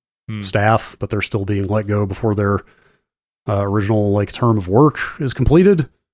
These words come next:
Speaker 2: But then the news that's attached to that is that apparently that Last of Us multiplayer game is, like, one step away from canceled at this point.
Speaker 1: Okay.
Speaker 2: Uh, that it's, I think, on ice is the phrase that has been reported. Um,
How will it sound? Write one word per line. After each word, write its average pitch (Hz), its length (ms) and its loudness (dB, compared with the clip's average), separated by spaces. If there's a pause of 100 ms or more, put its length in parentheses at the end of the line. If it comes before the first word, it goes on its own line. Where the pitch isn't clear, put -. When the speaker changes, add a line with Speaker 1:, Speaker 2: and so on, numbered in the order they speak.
(180)
Speaker 2:
But 117 100 0
then 131 140 4
the 117 60 4
news 127 240 6
that's 117 160 2
attached 117 360 0
to 117 80 0
that 107 440 2
is 107 300 -4
that 101 100 -2
apparently 104 360 0
that 101 180 -4
Last 104 260 -2
of 113 80 -6
Us 104 120 -4
multiplayer 110 680 2 (340)
game 117 380 4
is, 110 260 2
like, 107 360 -2 (280)
one 110 200 0
step 113 260 2
away 113 180 2
from 113 160 -2
canceled 113 480 0 (180)
at 127 120 -6
this 117 100 -6
point. 120 260 2 (460)
Speaker 1:
Okay. 104 420 -6 (120)
Speaker 2:
Uh, 98 240 -4
that 92 140 -6
it's, - 360 -4
I 117 40 -6
think, 104 180 -2
on 107 220 2
ice 104 380 0
is 110 220 -4
the 110 140 0
phrase 113 500 0
that 120 140 0
has 117 140 0
been 113 180 2
reported. 117 540 0 (800)
Um, 98 560 -2